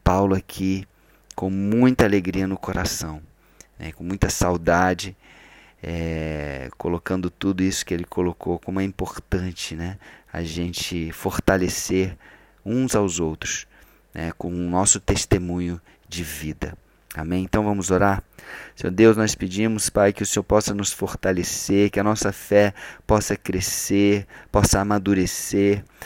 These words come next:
para que nós possamos passar pelas perseguições, passar pelas provações e tribulações e sairmos ainda mais fortalecidos.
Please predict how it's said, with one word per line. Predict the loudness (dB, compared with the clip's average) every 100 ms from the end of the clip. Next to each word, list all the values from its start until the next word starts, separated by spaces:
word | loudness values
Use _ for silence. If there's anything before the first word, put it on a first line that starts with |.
| -8
para | 0 0
que | 0
nós | 0 0 0
possamos | -2 -2 0 -2 -2
passar | -2 -2 -2 0 4 4 4
pelas | 0 0 -2
perseguições, | -4 -4 -4 -6 -6 -6 -4 -4 -4 -6 -12 -18 -6
passar | -2 0 0 2 4 4
pelas | 2 0 0
provações | 0 -2 0 -2 -2 -2 -2 -2
e |
tribulações | -2 -4 -2 -2 -2 -4 -2 -2 -4 -8 -14 -12 -4
e |
sairmos | 0 2 4 2 2 4
ainda | 4 4 2 2
mais | 2 2 4 2 0
fortalecidos. | 0 -2 -2 -4 -2 -4 -8 -8 -10 -12 -12 -14 -14